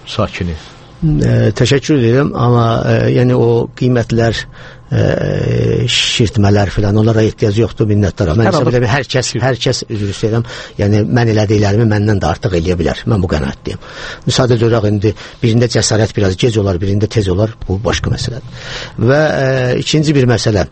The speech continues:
Speaker 1: Addım.
Speaker 2: eyni şeyi heç vaxtı təkrar eləmək mümkün deyil. Situasiyalar tamam başqa-başqa ola bilər. Ə, mən həmin silahdan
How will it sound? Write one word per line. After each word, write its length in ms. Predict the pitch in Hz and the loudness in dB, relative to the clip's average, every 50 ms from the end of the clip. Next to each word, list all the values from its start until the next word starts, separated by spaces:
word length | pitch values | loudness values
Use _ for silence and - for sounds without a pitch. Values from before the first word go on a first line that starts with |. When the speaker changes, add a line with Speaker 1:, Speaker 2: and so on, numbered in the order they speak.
| - - | -4 -4
Speaker 1:
Addım. 300 | 123 - - - - 170 | -4 -4 -4 -2 0 2
Speaker 2:
eyni 280 | 180 180 165 147 135 | 2 2 2 0 0
şeyi 380 | - - 131 131 135 151 165 170 - | 0 0 2 2 4 2 2 0 0
heç 320 | 107 107 156 139 - - | 0 -2 0 0 0 0
vaxtı 240 | 127 117 - - 139 | -2 0 0 -2 -2
təkrar 400 | - - 113 - - 127 120 110 | 0 -2 -2 -2 0 0 2 2
eləmək 220 | 110 113 120 117 | 2 2 2 2
mümkün 400 | 107 104 98 - - 110 92 90 82 | 2 0 -2 -2 -4 -4 -2 0 0
deyil. 240 | 80 69 - - - - - - | 0 0 -2 -4 -10 -20 -20 -14
Situasiyalar 560 | - - - - - 110 - - 101 107 104 | -12 -10 -4 0 0 0 0 0 -2 -2 -2
tamam 300 | - 110 87 85 98 87 - - - - - | 0 0 0 0 0 -2 -4 -8 -18 -8 -4
başqa-başqa 540 | - 87 - - - 90 82 - - - - | -4 -4 -2 -2 -2 -2 -2 -2 -2 -2 0
ola 160 | 90 85 80 76 | 0 0 0 0
bilər. 220 | 71 73 73 - - - - - - - - - | -2 -4 -6 -8 -12 -16 -16 -16 -16 -14 -8 -2
Ə, 240 | - 104 104 101 101 | 0 0 2 2 4
mən 300 | 104 120 135 143 143 147 - | 4 2 2 2 0 -4 -4
həmin 440 | - 101 123 127 131 135 131 131 - - - | -2 0 0 2 2 2 0 0 -4 -6 -6
silahdan 640 | - - 127 120 117 98 82 - - 139 151 147 | -4 0 0 2 0 0 -2 -2 0 0 0 -2